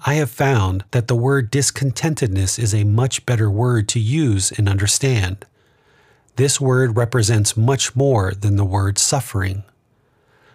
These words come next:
The word suffering tends to only bring one's mind to think of physical or emotional pain.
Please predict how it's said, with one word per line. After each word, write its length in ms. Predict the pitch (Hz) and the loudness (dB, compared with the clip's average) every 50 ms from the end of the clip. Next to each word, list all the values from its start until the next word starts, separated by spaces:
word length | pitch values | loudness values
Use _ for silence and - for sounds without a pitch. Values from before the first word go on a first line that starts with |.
| _ _ _ | _ _ _
The 100 | - 123 | -2 -2
word 240 | 120 151 165 - | 0 0 0 0
suffering 580 | - - - 170 160 - - - 120 101 95 95 | -2 0 0 0 0 0 0 0 2 2 2 0
tends 380 | - - 143 147 151 147 - - | 0 0 0 0 2 2 0 0
to 120 | - 120 | 0 0
only 300 | - 120 131 143 151 151 | 0 0 0 2 2 0
bring 340 | 135 117 117 117 127 127 123 | 0 0 2 2 2 2 2
one's 320 | 110 107 113 113 110 - 117 | 2 2 2 2 2 0 0
mind 400 | 117 117 123 120 107 95 95 104 | 0 2 2 2 2 0 0 0
to 80 | 104 | -2
think 320 | 101 - - 139 135 123 - | -4 -2 -2 -2 -2 0 -2
of 100 | 101 - | -6 -6
physical 640 | - - 131 127 127 135 - - 135 131 127 - - | -4 -2 -2 0 0 -2 -2 0 0 0 0 0 0
or 100 | 107 101 | 0 0
emotional 560 | 98 98 98 95 98 - - 117 107 107 107 | 2 2 2 0 0 0 0 0 0 0 -2
pain. 480 | - - 139 135 135 104 90 92 98 | -2 -4 -2 -2 0 -2 -2 -4 -8